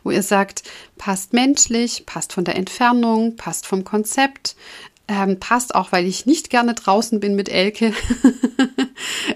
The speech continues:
Ähm, das ist eure ganz individuelle Entscheidung und da gibt's auch keinen roten Faden durch, der sagt, nur wer im Matsch war,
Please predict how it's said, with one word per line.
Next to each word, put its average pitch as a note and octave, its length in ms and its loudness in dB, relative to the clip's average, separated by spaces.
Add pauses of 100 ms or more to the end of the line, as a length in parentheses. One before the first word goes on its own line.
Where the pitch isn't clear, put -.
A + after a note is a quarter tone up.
Ähm, G3+ 380 2 (260)
das A3+ 240 0
ist A3 180 -4 (380)
eure A#3 280 4
ganz G3 220 2
individuelle F3 560 0
Entscheidung E3+ 480 -2
und F3+ 140 -2
da F3+ 60 -4
gibt's F#3+ 320 -6
auch F3 180 -8
keinen A3+ 300 2
roten G#3+ 340 0
Faden F#3 340 0
durch, F3+ 280 -2
der F3+ 120 -4
sagt, - 500 -4
nur G#3+ 320 4
wer G#3+ 140 2
im G3 100 -2
Matsch F3 340 0
war, E3+ 260 0